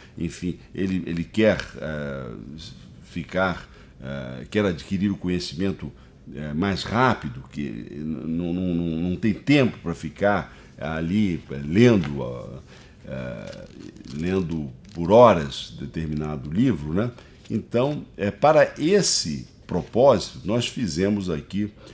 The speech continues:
uma, é, uma publicação que se chama, é, Em Poucas Palavras. E aí você, é uma publica-, o último que nós lançamos é o Desarmamento e Temas Correlatos,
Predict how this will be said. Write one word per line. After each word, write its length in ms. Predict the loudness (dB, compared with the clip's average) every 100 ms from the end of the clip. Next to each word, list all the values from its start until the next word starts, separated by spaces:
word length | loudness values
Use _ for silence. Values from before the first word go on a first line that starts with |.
| -20 -14
uma, 640 | 0 2 4 4 2 -2 -8 -20 -20 -6
é, 180 | -4 -2
uma 220 | 0 0
publicação 680 | 0 -4 0 0 2 0 0
que 100 | -2
se 140 | -4
chama, 480 | -2 2 2 2 -2 -10 -20 -20 -20 -20 -12
é, 260 | -4 -2 0
Em 100 | -2
Poucas 440 | 0 -2 0 -4
Palavras. 800 | -4 -4 -4 -8 -14 -18 -20 -20 -20 -20 -20 -20 -6
E 160 | 0 2
aí 200 | 4 4
você, 340 | 2 -2 -2
é 60 | -2
uma 140 | -2
publica-, 360 | -2 -4 -4 -2
o 60 |
último 640 | 2 2 2 0 -2 -2 -4 -10
que 100 | -6 -2
nós 300 | 0 -2 0
lançamos 760 | -2 -2 0 2 0 -4 -8
é 160 | -4 -2
o 100 | -2
Desarmamento 640 | 0 0 2 0 0 -2
e 60 | -2
Temas 300 | -2 -2 -2
Correlatos, 840 | -4 0 2 2 -2 -6 -14 -20